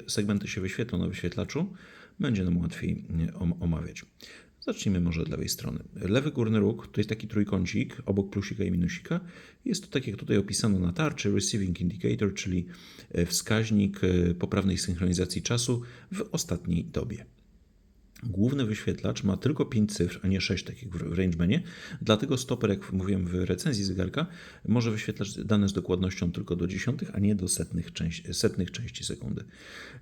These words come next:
E, minusik, e, służy do, e, wyświetlania na przykład ujemnych wartości,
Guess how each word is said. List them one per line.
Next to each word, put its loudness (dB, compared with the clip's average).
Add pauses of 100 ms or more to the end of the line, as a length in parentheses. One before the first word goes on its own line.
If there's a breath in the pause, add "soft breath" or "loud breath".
E, 2 (680)
minusik, 2
e, 4
służy 2
do, 2
e, 2
wyświetlania 0
na -2
przykład -4
ujemnych 4
wartości, -2